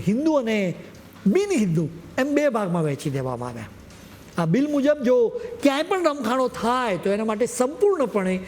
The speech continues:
એ વિસ્તારના બહુમતી લોકો જ જવાબદાર હોય, એટલે કે માની લેવામાં આવ્યું કે હિન્દુઓએ જ તોફાનો કર્યા હતા. એ જ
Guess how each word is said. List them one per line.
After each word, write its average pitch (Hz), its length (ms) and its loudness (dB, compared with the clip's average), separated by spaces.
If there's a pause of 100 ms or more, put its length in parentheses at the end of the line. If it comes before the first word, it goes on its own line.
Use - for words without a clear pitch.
(260)
એ - 40 6
વિસ્તારના 196 600 0
બહુમતી 233 520 0 (100)
લોકો 330 220 0
જ 220 100 0
જવાબદાર 185 440 0
હોય, 156 280 -2 (460)
એટલે 185 180 0
કે 185 120 0 (120)
માની 214 280 0
લેવામાં 165 380 -2
આવ્યું 147 260 -2 (280)
કે 180 200 2
હિન્દુઓએ 180 420 2
જ - 140 -8
તોફાનો 147 280 -4
કર્યા 139 340 -6
હતા. - 180 -16 (1400)
એ 220 120 4
જ - 20 -2